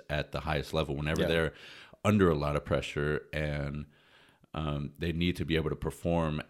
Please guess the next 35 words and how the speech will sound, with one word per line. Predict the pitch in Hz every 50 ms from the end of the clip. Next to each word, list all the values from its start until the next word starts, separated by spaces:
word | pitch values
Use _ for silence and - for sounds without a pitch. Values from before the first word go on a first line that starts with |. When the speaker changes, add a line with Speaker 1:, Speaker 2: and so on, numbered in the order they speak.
| -
Speaker 1:
at | 80 78 73
a | 73 73 71
certain | - - - - 85 71 76 78
standard, | - - - 76 76 87 80 64 65 69 69 - - _ -
you | - 78
know, | 78
Speaker 2:
Yeah. | - -
Speaker 1:
those | 82 85 80
little, | 80 87 90 85 82 85 -
those | 73 82 85 82 80
little | 87 87 85 82
disciplines | 73 71 87 82 - 73 - - 78 73 76 73
that | - 73 69
they're | - 73 71
doing | 71 78 76 76 76 69 - -
every | 78 82 78 78 78
single | - - - 82 73 69 71
day | 65 65 73 76 76 69 67 71 - - - - _ _ -
puts | - 107 92 - -
them | - 78 73
on | 69 67
a | 64
track | - - 92 76 69 69 - -
to | - - 80 71
perform | - 76 71 - - 78 73 69 64
at | 62 -
that | 71 62 52
standard. | - - - 67 69 62 60 64 - -
And | - 78
I | 78 80
know | 85 90 90 87 85 78 - - - - - - - - - - - _
in | - 80 80
my | 73 71 80
life, | 98 92 76 71 69 69 67 - - - - - _ _ -
um, | - 78 76 73 73 71 69 69 67 67